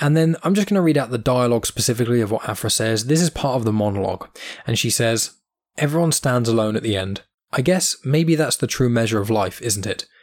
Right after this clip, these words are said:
It's not how folks judge you, not how the galaxy weighs you on some dumb binary scale. It's whether or not you can live with yourself when you're alone with your choices." And while that's happening, you see that Vader,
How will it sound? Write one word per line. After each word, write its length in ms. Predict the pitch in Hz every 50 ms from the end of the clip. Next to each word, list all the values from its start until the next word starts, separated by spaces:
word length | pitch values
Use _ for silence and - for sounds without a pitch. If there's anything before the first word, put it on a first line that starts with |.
| _ -
It's 160 | - 139 -
not 140 | 208 208 -
how 100 | 190 160
folks 400 | - - 143 131 123 117 - -
judge 480 | - 120 104 - 127 127 139 123 - 107
you, 200 | 95 92 92 - - - - - - - _ _ -
not 180 | 180 170 -
how 100 | - 185
the 80 | 180 170
galaxy 420 | 156 165 147 139 127 - 135 120
weighs 520 | 113 110 107 113 120 123 123 123 117 107 -
you 200 | 101 95 95 95
on 140 | 104 104 -
some 260 | - 113 104 101 104
dumb 300 | - 117 110 110 110 101
binary 400 | 98 104 107 110 107 104 101 98
scale. 480 | - - - 107 98 95 92 92 - - - - - -
It's 220 | - 123 - - 139
whether 200 | 143 156 160 170
or 120 | 165 156
not 140 | 151 139 143
you 100 | 131 -
can 220 | - 123 113 113
live 160 | 120 131 120
with 120 | 117 107 110
yourself 480 | 101 - - 107 95 98 - - - _ _ _ _
when 200 | - 120 120 120
you're 160 | 120 120 120
alone 480 | 117 117 120 123 123 104 95 95 98 - _ _ _ _ _ -
with 200 | 117 113 107 120
your 200 | 117 110 107 107
choices." 600 | - - 117 117 110 - - 107 101 - - - _ _ _ _ _ _ _ _ _ _ _ -
And 100 | 131 151
while 80 | 170
that's 140 | 175 165 156
happening, 240 | - 147 139 135 127
you 80 | 123 117
see 180 | - 151 151
that 120 | 131 117 117
Vader, 440 | 110 120 120 117 110 110 110 113